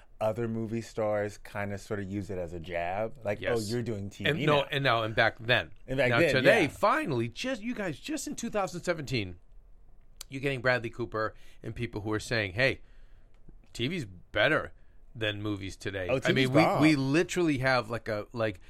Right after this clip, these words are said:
Speaker 2: it's, like, I think a half a percent of s-, of actors out there who won't do movies. I mean, even less.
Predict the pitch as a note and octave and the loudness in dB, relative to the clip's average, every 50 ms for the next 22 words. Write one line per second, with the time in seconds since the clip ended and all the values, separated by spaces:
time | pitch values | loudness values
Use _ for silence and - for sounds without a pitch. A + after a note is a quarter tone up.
0 | - - - - - - B2 A#2 - - - - C3+ B2 A#2+ - - - - - | -20 -20 -20 -14 -10 -8 -8 -6 -6 -8 -6 -2 0 0 0 -2 -6 -16 -20 -18
1 | - - - - - - - - - - - - - - - - - - - - | -18 -18 -18 -18 -20 -20 -20 -20 -20 -20 -20 -20 -20 -20 -20 -20 -20 -20 -20 -20
2 | - - - - A2+ - E3+ - C3+ A2+ G#2 A2+ C#3 D3 E3 - - D3+ - - | -20 -16 -14 -10 -6 -4 -2 0 0 -2 0 2 4 4 4 2 0 -4 -4 -4
3 | C3+ B2 - - C3 A2 G2+ F2 - - - - - - - - - - - - | -4 -4 -2 2 2 2 2 0 -4 -12 -16 -16 -18 -18 -20 -20 -20 -20 -20 -20
4 | - - - - - - A2+ A2 A2 G#2+ G#2 - - - - - - - - C3+ | -20 -20 -20 -8 -2 0 2 4 4 2 0 -4 -12 -14 -14 -14 -12 -12 -12 -12
5 | - - - A#2 G#2+ A2+ A2 A2+ G#2+ - - G#2+ G2+ G#2+ G#2 G#2 - G#2 F#2+ F2 | -10 -6 -4 -4 -2 0 0 0 -2 -4 -4 -4 -2 -2 -2 -2 -4 -6 -6 -4
6 | G#2 G#2+ G#2 G2+ G2 G#2+ - - - - G2+ F#2+ F#2 F#2 F#2 E2 D#2 E2 F2 G#2+ | -4 -4 -2 -4 -4 -6 -8 -10 -10 -8 -8 -8 -6 -8 -10 -10 -10 -10 -10 -8
7 | A2+ A#2+ A#2+ C3 C#3 C#3 B2+ B2 G#2+ G#2 G#2 F#2+ D#2+ - - - - | -6 -6 -4 -2 -4 -4 -4 -4 -6 -6 -6 -8 -8 -10 -14 -16 -16